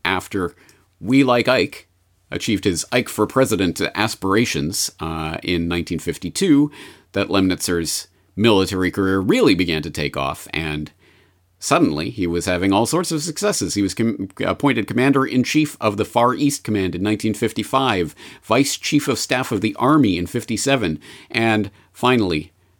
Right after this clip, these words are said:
as I say, appointed Chairman of the Joint Chiefs of Staff by Eisenhower in nineteen sixty. A pretty remarkable rise after twenty years of completely unremarkable service. But, uh,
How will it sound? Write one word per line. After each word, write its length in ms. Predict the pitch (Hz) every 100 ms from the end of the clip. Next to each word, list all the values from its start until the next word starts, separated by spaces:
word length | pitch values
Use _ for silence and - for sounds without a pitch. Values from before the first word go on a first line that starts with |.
| _
as 160 | - 87
I 100 | 90
say, 340 | - 95 69 -
appointed 440 | 67 - 95 85 80
Chairman 300 | 104 92 90
of 100 | 85
the 60 |
Joint 240 | 82 90 90
Chiefs 220 | 92 -
of 80 | 80
Staff 320 | 92 90 -
by 240 | 104 110
Eisenhower 600 | 104 87 85 82 85 82
in 200 | - 95
nineteen 440 | 87 85 80 85 78
sixty. 440 | - 107 - 78
A 60 | 78
pretty 380 | - 151 147 -
remarkable 640 | 107 101 131 190 131 101
rise 380 | 98 143 101 87
after 400 | 92 - 92 85 _ _ -
twenty 380 | - 117 135 123
years 480 | 104 123 87 80
of 200 | - -
completely 460 | - 90 107 104 98
unremarkable 640 | 87 95 90 90 90 85 80
service. 500 | - 180 - - -
But, 320 | - 92 -
uh, 180 | 92